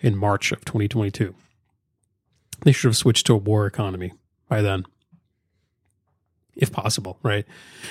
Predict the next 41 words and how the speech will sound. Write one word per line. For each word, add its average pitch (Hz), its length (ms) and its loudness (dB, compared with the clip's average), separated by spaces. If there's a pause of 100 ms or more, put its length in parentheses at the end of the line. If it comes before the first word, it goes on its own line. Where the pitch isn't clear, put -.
And 143 160 6
part 175 200 8
of 151 60 6
it 139 100 8
maybe 135 300 8
is 120 100 6
just 120 180 4
my 110 400 4
lack 117 320 2
of 117 80 2
understanding 107 440 2
of 107 100 0
how, 101 240 0 (120)
how 110 200 2
feasible 120 760 2
that 143 160 4
was, 147 240 4
because 113 520 0 (1160)
we 120 140 0
really 120 260 4
don't 113 180 4
know 110 180 4
the 104 80 0
state 113 260 0
of 104 200 -4
their 104 300 0 (180)
military 110 460 0
complex. 101 500 -4
And 123 100 4
that's, 117 240 4
I, 147 100 2 (480)
so 147 200 4
I 131 80 6
think 180 340 4 (100)
the 151 120 8
silver 156 360 6
lining 127 400 6
will 120 140 6
be 113 340 4
that 107 400 0
Ukraine 110 600 0